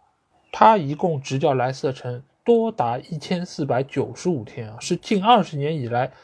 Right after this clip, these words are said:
莱斯特执教时间最长的主教练，所以他的离队对于球队的震动一定是非常巨大的。而且今年我们也知道队内有不少的球员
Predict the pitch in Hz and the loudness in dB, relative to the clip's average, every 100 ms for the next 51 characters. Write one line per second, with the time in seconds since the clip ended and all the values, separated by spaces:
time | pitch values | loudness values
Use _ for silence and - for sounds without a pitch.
0 | _ 139 135 147 - 175 123 - 131 160 | _ 2 4 2 -2 0 0 0 -4 0
1 | 170 131 135 135 180 180 - 240 135 - | -2 -2 -6 -2 -2 0 2 4 2 -4
2 | 131 165 110 117 110 - _ _ _ _ | -6 -6 -6 -8 -8 -12 _ _ _ _
3 | _ _ - 220 233 131 - - 247 240 | _ _ 6 6 6 0 0 6 6 6
4 | 156 117 113 131 123 - 185 143 123 135 | 0 -4 -6 -2 -4 -2 -2 0 -2 -6
5 | - 120 165 156 139 330 240 135 120 120 | -4 -4 -4 -6 -2 0 0 -2 -8 -8
6 | 123 135 160 131 113 - 208 - 117 - | -6 -4 -6 -8 -4 0 0 -2 -10 -6
7 | 143 127 113 113 160 - 120 - _ - | -6 -4 0 2 2 0 -8 -10 _ -4
8 | 214 208 175 127 113 120 135 117 - 180 | -2 0 -2 -2 -4 -2 -2 -2 0 0
9 | 143 139 131 107 - 269 247 117 101 131 | 2 0 -2 -4 -4 -2 0 0 -2 -4
10 | 123 123 113 | -4 -2 -4